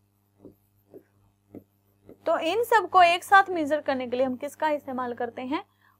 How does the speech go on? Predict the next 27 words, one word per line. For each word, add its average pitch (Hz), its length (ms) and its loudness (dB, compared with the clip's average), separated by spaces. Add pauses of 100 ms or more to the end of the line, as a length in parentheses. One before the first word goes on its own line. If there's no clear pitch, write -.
मल्टीमीटर 269 680 2
का। - 200 -16 (300)
ठीक 330 160 -2
है, 453 80 0 (480)
सेलिनोमीटर 359 1040 6
मतलब 311 500 2
किसी 440 320 6
भी 440 140 4
लिक्विड 330 560 2
के 302 80 -2
अंदर 254 380 2 (500)
कितनी 453 460 4
सॉल्ट 339 420 6
की 349 180 -4
अमाउंट 247 480 0
है - 200 -20 (1600)
उसे, 277 440 -4
उससे 320 460 -8 (1040)
किससे 339 300 0
मेजर 339 280 0
करते 320 240 -2
हैं 359 60 0
हम? 508 80 -4 (120)
सेलिनोमीटर 233 800 0
से। - 140 -18 (640)
क्लियर 392 220 4
है? 480 120 4